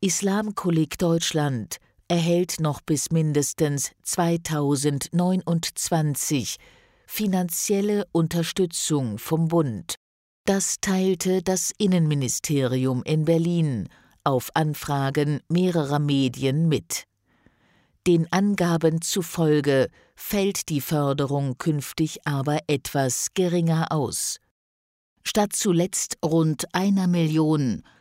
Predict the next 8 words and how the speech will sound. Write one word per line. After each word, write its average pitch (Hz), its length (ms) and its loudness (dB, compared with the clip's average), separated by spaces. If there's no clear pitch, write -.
sollen 165 400 4
nur 151 140 0
noch 143 280 -2
rund 147 240 0
achthundertfünfzigtausend 160 1800 -2
Euro 139 480 0
pro - 280 -2
Jahr 143 460 0